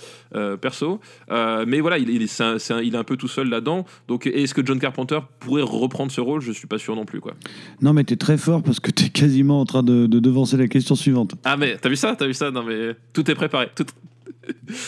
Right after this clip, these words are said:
Speaker 2: Ça serait super de le voir, euh, voilà, faire, euh, faire une musique, par exemple, bah, évidemment de jeux vidéo, quoi, parce que, bah, lui-même, il l'avait évoqué une fois, je crois que j'avais vu passer l'info, là.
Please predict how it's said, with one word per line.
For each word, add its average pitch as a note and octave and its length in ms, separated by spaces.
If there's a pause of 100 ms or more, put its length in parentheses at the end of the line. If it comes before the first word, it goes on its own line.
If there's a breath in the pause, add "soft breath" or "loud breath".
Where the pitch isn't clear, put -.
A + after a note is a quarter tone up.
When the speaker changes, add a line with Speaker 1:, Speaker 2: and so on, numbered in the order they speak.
(380 loud breath)
Speaker 2:
Ça - 140
serait - 140
super E3+ 360
de D#3+ 80
le D3 60
voir, D3+ 340
euh, B2+ 400
voilà, B2+ 240
faire, B2 200
euh, A2+ 220
faire A#2+ 160
une A#2 100
musique, B2 260
par A#2 120
exemple, A2+ 240
bah, G#2 300
évidemment A2 340
de A2 40
jeux A2 100
vidéo, C#3+ 280
quoi, C#3 120
parce A2+ 140
que, A2+ 460
bah, A2+ 140
lui-même, C#3 260
il D3 80
l'avait A#2 200
évoqué G#2+ 340
une A#2+ 60
fois, B2+ 240
je - 80
crois B2 180
que A2+ 360
j'avais A2 240
vu G#2+ 300
passer - 220
l'info, A#2 360
là. C3 60